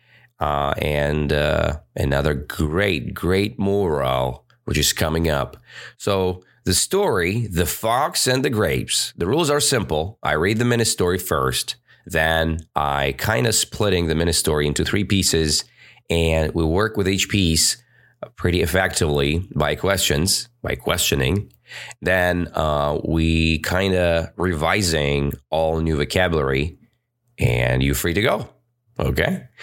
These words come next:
So let's begin. The Fox and the Grapes. Beautiful mini story with a nice moral. One afternoon, a fox was walking through the forest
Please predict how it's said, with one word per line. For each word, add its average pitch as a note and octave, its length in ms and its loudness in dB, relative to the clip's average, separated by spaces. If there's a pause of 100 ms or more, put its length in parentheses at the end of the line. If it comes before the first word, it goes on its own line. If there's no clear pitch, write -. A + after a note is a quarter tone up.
(160)
So G2 160 0
let's A#2 200 0
begin. A#2 380 0 (200)
The F#2 180 4
Fox - 640 0
and C#3 260 0
the C#3+ 60 0
Grapes. F2 800 0
Beautiful A2 880 0
mini F2 300 2
story D2 640 0 (200)
with C#2+ 180 -2
a C#2+ 60 2
nice C2+ 420 2
moral. D#2+ 800 0 (3000)
One D#3+ 280 0
afternoon, A2+ 880 2 (160)
a E2 100 2
fox C#3 580 0
was F#2 300 2
walking A2 540 2
through G2 260 0
the A2 120 2
forest C#2 840 0